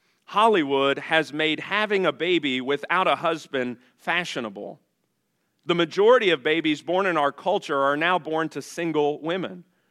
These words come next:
Movies, television, music, media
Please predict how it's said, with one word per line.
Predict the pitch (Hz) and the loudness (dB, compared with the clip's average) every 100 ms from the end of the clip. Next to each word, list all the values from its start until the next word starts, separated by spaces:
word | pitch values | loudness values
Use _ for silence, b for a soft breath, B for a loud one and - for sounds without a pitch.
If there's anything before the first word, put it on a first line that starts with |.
| b b b | b b b
Movies, | 127 165 226 170 127 101 - - | -4 0 0 0 -2 -4 -10 -10
television, | - 202 185 135 117 117 101 | 0 2 2 0 -2 -6 -8
music, | 113 185 208 135 120 - 131 | -4 -2 -2 -4 -6 -8 -2
media | 165 208 165 117 | 0 0 0 -2